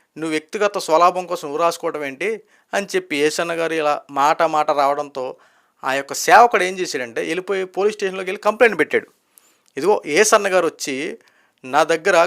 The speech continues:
గొడవాడుతూ ఉన్నారు, ఇదిగో నా సంఘాన్ని నాశనం చేయాలని చెప్పి చూస్తూ ఉన్నాడు, నన్ను రౌడీల చేత కొట్టించాలని చెప్పి చూస్తూ ఉన్నాడు, ఇదిగో నా ఇల్లు తగలబెట్టాలని చెప్పి చూస్తూ ఉన్నాడు" అని చెప్పి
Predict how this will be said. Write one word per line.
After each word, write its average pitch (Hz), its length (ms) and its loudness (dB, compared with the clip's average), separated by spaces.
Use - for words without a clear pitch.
గొడవాడుతూ 165 520 4
ఉన్నారు, 160 400 -4
ఇదిగో 196 340 2
నా 156 160 2
సంఘాన్ని 180 800 -2
నాశనం 170 340 2
చేయాలని 165 320 -2
చెప్పి 160 240 -6
చూస్తూ 156 240 0
ఉన్నాడు, 151 380 -4
నన్ను 170 220 0
రౌడీల 214 360 6
చేత 196 220 0
కొట్టించాలని 175 680 -4
చెప్పి 160 220 -12
చూస్తూ 160 240 -4
ఉన్నాడు, 160 240 -6
ఇదిగో 170 200 -6
నా 170 140 -2
ఇల్లు 175 220 -2
తగలబెట్టాలని 180 800 0
చెప్పి 170 220 -8
చూస్తూ 160 260 -2
ఉన్నాడు" 151 220 -4
అని 156 100 -6
చెప్పి 143 480 -8